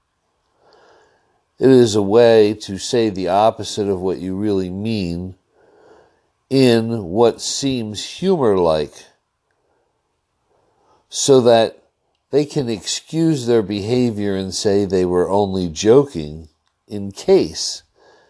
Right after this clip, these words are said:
the other person actually responds or comes back at them with some sort of answer, or asking them why they were so mean.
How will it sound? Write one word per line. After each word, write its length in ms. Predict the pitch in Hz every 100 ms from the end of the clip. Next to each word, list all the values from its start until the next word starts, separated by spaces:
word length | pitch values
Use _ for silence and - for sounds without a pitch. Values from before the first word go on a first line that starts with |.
| _ _ _ _ -
the 160 | 117 117
other 220 | 104 104
person 500 | 120 107 101 107 98
actually 580 | 82 101 104 - 98 92
responds 960 | 87 - - 95 90 87 82 80 - _ _ _ _ _ _ -
or 540 | 143 127 98 87 82 _ _ _ _ _ -
comes 300 | 127 107 -
back 320 | 113 151 -
at 140 | 92
them 240 | 85 80 87
with 160 | 101
some 260 | - 95 90
sort 360 | - 98 90
of 200 | 90 73 -
answer, 560 | 90 87 82 - 57 - _ _ _ _ _ _ _ _ _ _ _ _ _ -
or 280 | 110 92 -
asking 640 | 98 104 113 - 92 80 78
them 220 | 76 82
why 500 | 90 90 85 82 - _ _ _ _ _
they 120 | 107
were 180 | 90 87
so 340 | 90 - 95 104
mean. 420 | 131 131 69